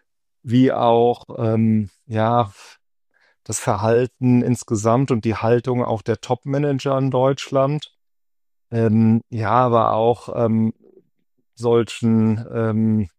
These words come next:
ja, Problemen wie der Fach- und Führungskräftemangel durch den demografischen Wandel, der, ähm, der schlechten Digitalisierung,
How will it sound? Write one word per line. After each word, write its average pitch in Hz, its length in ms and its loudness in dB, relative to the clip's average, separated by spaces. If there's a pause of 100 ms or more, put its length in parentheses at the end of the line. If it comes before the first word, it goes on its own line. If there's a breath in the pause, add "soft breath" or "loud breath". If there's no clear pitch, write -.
(100)
ja, 113 140 -2
Problemen 110 760 2
wie 113 80 0
der 107 140 0
Fach- - 260 -10
und 110 100 -4
Führungskräftemangel 110 1080 -4
durch 107 180 -4
den 107 220 -2 (640)
demografischen 113 920 -2
Wandel, 117 540 2 (960)
der, 107 500 0
ähm, 107 480 0
der 107 440 0 (180)
schlechten 120 480 -4
Digitalisierung, 120 1120 0